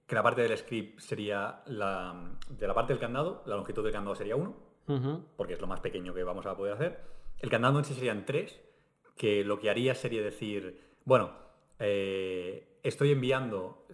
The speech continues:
Speaker 1: se, se tiene que suponer que estás gastando una transacción que es exactamente igual, ¿eh?
Speaker 2: Vale.
Speaker 1: Pero lo que tú estarías diciendo es decir, ah, enviarías al stack, ah, un true,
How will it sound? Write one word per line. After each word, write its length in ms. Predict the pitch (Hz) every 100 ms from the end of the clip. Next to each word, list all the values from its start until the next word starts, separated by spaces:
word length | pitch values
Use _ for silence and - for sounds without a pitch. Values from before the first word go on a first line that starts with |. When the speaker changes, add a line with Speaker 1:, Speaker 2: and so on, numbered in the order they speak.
| -
Speaker 1:
se, 180 | - 117
se 140 | - 107
tiene 120 | 131
que 60 | 120
suponer 260 | 113 131
que 100 | 110
estás 200 | 101 104
gastando 340 | 104 110 117 107
una 220 | 98 90
transacción 400 | 95 87 117 101
que 120 | 101
es 60 | 92
exactamente 440 | 92 87 87 82
igual, 240 | 78 78
¿eh? 60 | 156 -
Speaker 2:
Vale. 240 | 120 110 165
Speaker 1:
Pero 300 | 139 92 92 - - - - -
lo 100 | 117
que 60 | 113
tú 80 |
estarías 320 | 117 143 127 117
diciendo 280 | 139 139
es 60 | 123
decir, 380 | 110 117 101 -
ah, 300 | 107 98 104 120
enviarías 600 | 104 107 120 113 92 127
al 180 | 95
stack, 420 | 87 - 117 - - - -
ah, 640 | 95 90 87 82 80 - - _ _ _ _ _ -
un 520 | 127 110 101 101 - - _
true, 360 | 143 135 101